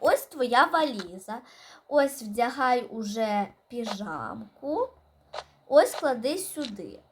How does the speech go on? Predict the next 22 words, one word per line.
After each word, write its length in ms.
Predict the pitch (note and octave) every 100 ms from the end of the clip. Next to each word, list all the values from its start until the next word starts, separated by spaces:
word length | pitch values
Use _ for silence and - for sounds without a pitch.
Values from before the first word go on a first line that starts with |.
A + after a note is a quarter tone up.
| _ _ _
Складай, 580 | - - E4+ D#4 C4 A3+
що 160 | A3+ D#4+
тобі 280 | G#4 -
треба. 380 | D4 A3 G#3+ G3 -
І 60 |
продумай 720 | A#3+ B3+ C4+ C4+ D#4 C#5+ B4
логічно, 840 | C4+ C#4 C#4+ G3+ F#3 - - B3+ - - _ -
що 200 | - F4+
тобі 300 | F#4+ C4 C4
треба. 380 | - F#3 F#3+
І 200 | F4+ E4
відклади 560 | D4+ D4+ - C4+ B3+ B3+ - -
одяг, 460 | A3+ G3+ G3 A3 - -
в 20 |
якому 480 | B3 - A#3+ F#4 A#4+
ти 360 | - A#3+ E4
будеш 560 | D#4+ G#3+ B3+ C#4+ D4 D4+ - - - -
їхати, 1000 | - G3+ A#3 D#4 - C#4 C4+ C#4+ C#4 C4 - _
е, 600 | A3+ A3+ A3 G#3+ G#3+ G#3 G#3
подорожувати. 920 | C4 C4 B3+ A#3+ A3 G3+ F3+ - - _ _ _ _ - - _ _
Так, 640 | - F4+ D4+ C4+ A3+ G#3 G#3 - _ _ -
ну 60 | F#4